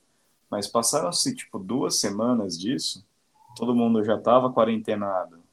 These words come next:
todo, ninguém tava indo trabalhar, tava todo mundo fazendo home office. Mesmo que não fosse uma lei ou ninguém, não tivesse um anúncio público, assim, né, do governo de,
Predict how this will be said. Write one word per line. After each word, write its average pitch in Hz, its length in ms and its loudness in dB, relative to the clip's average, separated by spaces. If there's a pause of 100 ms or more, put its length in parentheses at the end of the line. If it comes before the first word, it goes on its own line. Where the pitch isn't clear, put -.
(320)
todo, 110 220 -2
ninguém 113 400 0
tava 120 220 2
indo 117 140 0
trabalhar, 107 880 0
tava 107 160 0
todo 123 100 0
mundo 127 100 0
fazendo 123 280 2
home 117 200 0
office. - 500 -6 (540)
Mesmo 143 320 -2
que 190 80 -2
não 156 100 2
fosse 135 260 0
uma 110 380 4
lei 110 400 0
ou 107 320 -4
ninguém, 107 360 -12
não 107 120 -20
tivesse 107 360 -4
um 110 100 -2
anúncio 107 640 -2 (340)
público, 113 500 -2
assim, 113 260 -2
né, 113 140 2
do 104 120 -4
governo 101 460 -4
de, 95 220 -14